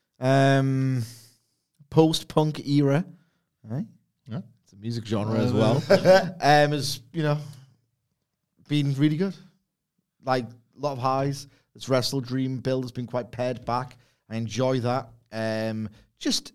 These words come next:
Speaker 1: a lot of good A E W stuff has been happening. It's still pretty cold. Pretty flat, pretty cold, pretty flat.
Speaker 2: <laughs>
Speaker 1: Um, in more buildings than it isn't, which is very much still a cause for concern. Um, but I'm going to watch it knowing that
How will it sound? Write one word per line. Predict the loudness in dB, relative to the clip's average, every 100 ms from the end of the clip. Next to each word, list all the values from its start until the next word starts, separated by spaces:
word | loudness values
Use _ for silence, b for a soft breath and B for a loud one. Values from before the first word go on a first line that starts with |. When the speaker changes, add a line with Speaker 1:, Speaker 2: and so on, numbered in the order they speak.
| _
Speaker 1:
a | 0
lot | 2 0
of | 0
good | 2 4
A | 4 4
E | 0 -8 _
W | 0 4 2
stuff | 2 0 0
has | -2 -4
been | 0
happening. | 0 0 -4
It's | -6
still | 0 0
pretty | 2 -4
cold. | -2 -2 -2 b b b _
Pretty | -8 -6 -6
flat, | 0 2 2
pretty | 0 -6
cold, | 0 0
pretty | 0 -2
flat. | 0 0 0 0
Speaker 2:
<laughs> | 2 6
Speaker 1:
Um, | 8 10 12 10 8 2 -2 -2 -6 -12 _ _ _
in | 2 2 0
more | -4 0 4 6 6
buildings | 6 4 4 0 -2 -2
than | -2
it | 0
isn't, | -2 -2 -6 -6
which | -4 -2
is | -2 -6
very | -8 -2 0 0
much | -2 -4
still | -4
a | -4
cause | -4 -4 -6
for | -8
concern. | -8 -6 -2 -2 -2 -4 b b b _
Um, | -2 0 0 0 -2 -4 -6
but | -2 0 0 -2 _ _ _ _ _ _ _ _ -20 _ -6
I'm | -2 0 -2 -6 0
going | 2 2 2
to | -2
watch | 0 0 0 -4
it | -4 -6 -8
knowing | -4 0 2 0 -4 -4
that | -2 -2 -2